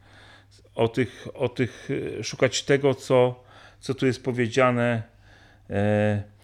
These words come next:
„O tym, co w górze myślcie, nie o tym, co na ziemi”.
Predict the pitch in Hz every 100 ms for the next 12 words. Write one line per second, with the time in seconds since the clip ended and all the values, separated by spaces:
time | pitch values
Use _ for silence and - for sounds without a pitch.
0 | - - 151 156 156 - 143 123 143 127
1 | 127 131 131 - - - 131 120 120 117
2 | 113 117 104 110 104 92 90 82 78 80